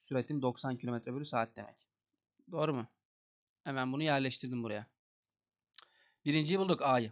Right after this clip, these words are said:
B'ye geçelim hemen. Saat on ikide bir buçuk saat yolum kalmış. Saat on ikide yüz kilometre diyor. E zaten yarım saat zaman aktı.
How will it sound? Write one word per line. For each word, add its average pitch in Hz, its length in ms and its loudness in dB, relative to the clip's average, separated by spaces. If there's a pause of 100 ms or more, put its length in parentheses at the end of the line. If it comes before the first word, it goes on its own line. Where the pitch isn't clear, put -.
B'ye 135 260 6
geçelim 165 320 6
hemen. 147 260 0 (1120)
Saat 170 280 6
on 185 100 2
ikide 180 400 -4
bir 175 100 0
buçuk 185 220 -2
saat 180 300 2
yolum 185 200 2
kalmış. 151 520 2 (120)
Saat 180 280 2
on 185 100 0
ikide 185 280 -6
yüz 196 180 -2
kilometre 180 380 -2
diyor. 113 220 -8
E 117 80 -10
zaten 139 240 -4
yarım 180 260 2
saat 190 300 0
zaman 190 320 0
aktı. 151 560 -4